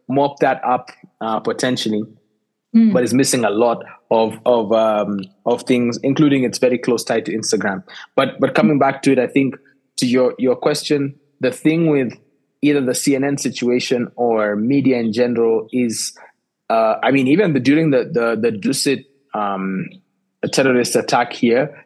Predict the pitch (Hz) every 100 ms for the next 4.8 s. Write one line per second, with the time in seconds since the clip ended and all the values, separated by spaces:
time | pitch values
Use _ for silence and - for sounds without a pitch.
0 | - 127 143 190 - 139 143 123 104 -
1 | 120 135 127 110 - - - _ - 117
2 | 117 117 113 131 117 98 - - 113 110
3 | 104 - _ _ _ _ _ - 143 147
4 | 156 - - _ - 131 262 -